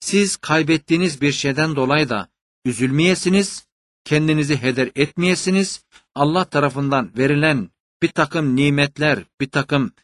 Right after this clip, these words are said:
verilmiş olan şeyler sebebiyle de kendinizi övünüp de kendi kendinize havalara girmeyesiniz diye Rabbimiz bunu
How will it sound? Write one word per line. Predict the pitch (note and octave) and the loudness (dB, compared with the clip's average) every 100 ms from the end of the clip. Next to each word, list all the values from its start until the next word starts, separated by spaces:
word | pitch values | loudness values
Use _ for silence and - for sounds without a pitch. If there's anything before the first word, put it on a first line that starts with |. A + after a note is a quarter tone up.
| - | -8
verilmiş | A#2 D3 D3+ F#3 - | 2 2 4 0 0
olan | C#3 C#3+ A#2 G2+ | 2 2 -2 -6
şeyler | - C3+ D3 E3 | -2 0 0 -2
sebebiyle | - B2 C3 C3 F#3+ C#3+ | -2 0 2 2 2 2
de | C#3+ E3 _ _ _ | 0 -4 _ _ _
kendinizi | - C#3 C#3+ C#3 B2+ C#3+ | -2 0 0 -2 -2 0
övünüp | C3+ C3+ D3+ G3 - | 2 2 2 0 0
de | C3+ | -2
kendi | C3+ D3 D#3 D#3+ | -2 -4 -4 -4
kendinize | C3 B2+ B2 B2 | -4 -2 -4 -2
havalara | C3 C#3 A#2 B2+ D#3+ | 0 0 0 -2 -4
girmeyesiniz | - D#3+ F3 B2 A2 - G2+ F#2+ - | -2 -2 0 0 -2 -4 -8 -8 -4
diye | B2 F3+ A3+ _ _ - | -2 -2 -6 _ _ -4
Rabbimiz | D#3+ - C3+ A#2+ - | -4 -2 -4 -4 -2
bunu | C#3 D3+ | 0 0